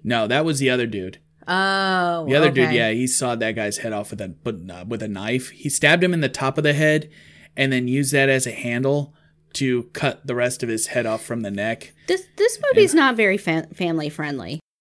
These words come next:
Speaker 1: Vi-, Vicky finds a, a pipe of some sort or a, a,
Speaker 2: It was
Speaker 1: a
Speaker 2: next to the
Speaker 1: bar.
Speaker 2: door. Yeah.
Speaker 1: Yeah, and she just starts whacking away at the padlock. Eventually it opens. I don't
Speaker 2: And
Speaker 1: think that's
Speaker 2: Art's, like,
Speaker 1: how
Speaker 2: right on her.
Speaker 1: Yeah.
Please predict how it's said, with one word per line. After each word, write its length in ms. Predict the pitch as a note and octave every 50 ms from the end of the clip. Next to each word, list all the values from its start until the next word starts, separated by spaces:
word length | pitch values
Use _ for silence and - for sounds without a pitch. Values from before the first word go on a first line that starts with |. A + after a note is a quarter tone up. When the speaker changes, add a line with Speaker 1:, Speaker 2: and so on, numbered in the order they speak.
| _ _ _ _ _ _ -
Speaker 1:
Vi-, 300 | C#3 E3 G3 G#3+ G3+ -
Vicky 560 | D#3+ D#3 E3+ G3+ G3 G3+ G3+ F#3 E3+ D3 A#2+ B2 C3+ C3 B2
finds 440 | C3 - E3 D#3 D#3 D#3 D3+ C#3+ -
a, 400 | - C3 B2+ B2 A#2 A2 G#2+ G2 - - -
a 80 | - B2+
pipe 320 | - - C3 B2 A#2+ B2
of 100 | B2 A#2
some 220 | - - C#3 B2 B2
sort 300 | - - A#2 A#2 A#2 A#2
or 280 | A2 G#2+ G2 F#2+ - - -
a, 40 | G#2+
a, 200 | G2+ G2 F#2+ F#2 - - -
Speaker 2:
It 120 | A3 G#3
was 100 | G#3+ G#3
Speaker 1:
a 80 | G3 C#4
Speaker 2:
next 160 | C#4 C#4 -
to 60 | C#4
the 60 | A#3 G#3
Speaker 1:
bar. 40 | G3
Speaker 2:
door. 300 | F#3+ F#3+ E3+ D3+ D3 - - - - -
Yeah. 240 | A#3 G3+ E3+ C#3+ D#3 -
Speaker 1:
Yeah, 220 | A#2+ A#2 A2+ A2+
and 320 | G#2+ F2+ A2+ B2+ B2+ B2+ B2+
she 220 | - - D3 D3
just 220 | C#3 C#3+ C3+ B2 -
starts 240 | - B2+ A#2+ - B2+
whacking 340 | A#2+ G#2+ A2 A#2 - C3+ B2+
away 220 | A2+ A2+ A#2 A#2
at 80 | A2+ -
the 60 | G#2
padlock. 680 | - - C3 B2 B2+ B2 B2 G#2+ G2+ G#2 G#2 G#2 - - - - - - - -
Eventually 560 | - A#2 A#2 B2 C3 C3 - - C#3 A#2 A2
it 60 | G#2
opens. 600 | G2+ G#2 A#2+ B2 A#2+ - G#2 F#2+ F#2 F#2 - - - _ _ _ _ - - - _ _ _ _ _ -
I 80 | -
don't 80 | D3 D#3
Speaker 2:
And 80 | D3 C#3+
Speaker 1:
think 160 | F#3+ - -
that's 200 | A3 A3 G3+ F#3 -
Speaker 2:
Art's, 40 | -
like, 120 | F#3 E3+ E3
Speaker 1:
how 20 | -
Speaker 2:
right 240 | F#3+ F#3+ F3+ F#3 F3+
on 220 | E3+ D#3+ D#3+ D3
her. 160 | B2 A#2 - -
Speaker 1:
Yeah. 280 | B2 A#2 A2 G#2+ -